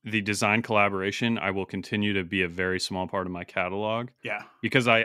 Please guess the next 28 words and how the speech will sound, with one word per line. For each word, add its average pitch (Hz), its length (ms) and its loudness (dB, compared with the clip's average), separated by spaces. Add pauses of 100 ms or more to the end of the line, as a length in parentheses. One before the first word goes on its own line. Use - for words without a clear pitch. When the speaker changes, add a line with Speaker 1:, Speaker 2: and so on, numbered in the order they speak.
Speaker 1:
I 110 140 4
probably 123 340 -2
have, 110 180 -2
like, 101 160 -4
five 95 320 -4
more 101 220 -6
designs, 90 540 -4
like, 90 220 -4
in 98 120 0
a 95 40 2
Speaker 2:
Yeah. 92 40 -4
Speaker 1:
hopper 92 380 -2
that 98 140 -2
are 87 60 -4
mine 87 500 -4
that, 113 140 -4
like, 95 300 0 (380)
that 107 260 2
could 95 160 -10
carry 101 240 -4
me 107 140 -4
for 90 200 -8
honestly, 95 340 -4
like, 82 200 -6
years. 90 640 -4
And 107 160 -2
Speaker 2:
Yeah. - 40 -2
Speaker 1:
so 98 300 0